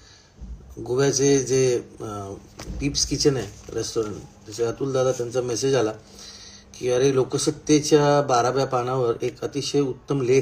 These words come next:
आहे, तर तो, तो वाचा आणि आपल्या मुलांनाही वाचून दाखवा." अ, मी तो लेख वाचला. तो लेख वाचल्यानंतर मला प्रचंड आवडला आणि मग मी, अं, अनेक मित्रांना मेसेजेस केले, अं,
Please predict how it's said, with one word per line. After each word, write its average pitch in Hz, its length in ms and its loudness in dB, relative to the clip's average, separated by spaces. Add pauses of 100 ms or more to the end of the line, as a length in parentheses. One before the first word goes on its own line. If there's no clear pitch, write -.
आहे, 98 120 -6 (640)
तर 113 100 -2
तो, 131 500 -4 (560)
तो 131 80 2
वाचा 131 340 2
आणि 143 160 2
आपल्या 131 240 -4
मुलांनाही 127 420 -2
वाचून 127 380 -2
दाखवा." 120 360 -4 (2000)
अ, 117 240 -2
मी 139 160 -2
तो 156 120 4
लेख 151 220 6
वाचला. 143 440 2 (340)
तो 120 60 -2
लेख 143 160 4
वाचल्यानंतर 143 800 2
मला 143 300 0
प्रचंड 170 540 2
आवडला 120 420 4 (580)
आणि 147 160 2
मग 170 440 4
मी, 185 360 4
अं, 127 540 -4 (640)
अनेक 156 280 2
मित्रांना 151 800 2 (160)
मेसेजेस 139 540 0
केले, 143 300 4
अं, 110 540 -12